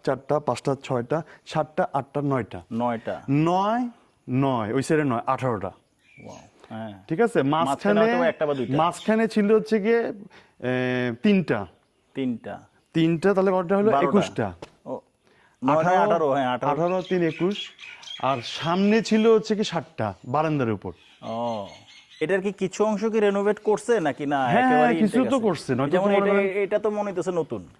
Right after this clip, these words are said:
Speaker 1: হ্যাঁ, এটা আমার নতুন
Speaker 2: হ্যাঁ,
Speaker 1: হইতে পারে,
Speaker 2: লাগতেছে
Speaker 1: হ্যাঁ,
Speaker 2: নতুন,
Speaker 1: নতুন।
Speaker 2: এই যে নতুনের পা-,
Speaker 1: কিছু তো রিনোভেট করতে হবে না, তো যা আছে তাও থাকবে না।
Speaker 2: থাকবে না, হ্যাঁ, হ্যাঁ, হ্যাঁ।
Speaker 1: বুঝছেন
Speaker 2: But
Speaker 1: না?
Speaker 2: তারপরেও এটা আমি, আমার দেখা যত, যেই কটা মসজিদ আমি দেখছি, তার মধ্যে ম্যাক্সিমামটা ইনট্যাক্ট রাখার চেষ্টা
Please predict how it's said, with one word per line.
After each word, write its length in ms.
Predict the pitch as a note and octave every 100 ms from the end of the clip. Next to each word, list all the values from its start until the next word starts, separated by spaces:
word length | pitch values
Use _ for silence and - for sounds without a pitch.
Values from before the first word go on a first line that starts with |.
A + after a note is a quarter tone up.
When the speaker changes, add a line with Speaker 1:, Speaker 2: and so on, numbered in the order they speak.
| _ - - _ _ _ - _ -
Speaker 1:
হ্যাঁ, 160 | D3+ D#3
এটা 220 | D#3 F#3
আমার 160 | F3
নতুন 380 | D#3 D3 C3 A#2+
Speaker 2:
হ্যাঁ, 140 | C#3+ D#3+
Speaker 1:
হইতে 120 | C#3
পারে, 0 |
Speaker 2:
লাগতেছে 260 | B2 G#2+
Speaker 1:
হ্যাঁ, 100 | A2+
Speaker 2:
নতুন, 160 | B2 A#2
Speaker 1:
নতুন। 140 | A2
Speaker 2:
এই 60 | A#2+
যে 80 | B2
নতুনের 360 | B2 - A#2+ A2+
পা-, 360 | - F2+ - _ _ _ D#3
Speaker 1:
কিছু 160 | D3 F3
তো 40 | G3
রিনোভেট 240 | F3 E3 F3
করতে 140 | E3 C#3+
হবে 100 | A#2+
না, 40 | A2+ C#3
তো 40 | B2
যা 80 | C#3 D#3
আছে 140 | D#3 D3+
তাও 140 | C3 C#3+ B2
থাকবে 180 | G2+ F#2
না। 40 | C3+
Speaker 2:
থাকবে 200 | B2 A#2+
না, 40 | G#2+ A2
হ্যাঁ, 160 | G#2+ F#2+
হ্যাঁ, 160 | - -
হ্যাঁ। 120 | - -
Speaker 1:
বুঝছেন 200 | A#2 D3
Speaker 2:
But 60 | F3
Speaker 1:
না? 40 | G#3+ E3 D3 C3+
Speaker 2:
তারপরেও 380 | D#3 F3+ A3 A#3 G#3
এটা 160 | G3+ A3+ G#3
আমি, 120 | G#3 G3 E3+
আমার 140 | G3 F#3+
দেখা 160 | F#3+ G3
যত, 120 | E3+ F3 E3
যেই 120 | C#3+ D3+
কটা 180 | D#3+ D#3+ D#3
মসজিদ 260 | D3+ D3 D3+
আমি 100 | D3+ C3
দেখছি, 200 | C3 - -
তার 120 | C3+ C#3+
মধ্যে 240 | C3+ D#3 E3 D#3+
ম্যাক্সিমামটা 440 | C#3+ - E3 D#3+ E3+
ইনট্যাক্ট 260 | D#3+ D3 D3
রাখার 180 | D3 D3+ D#3
চেষ্টা 180 | C#3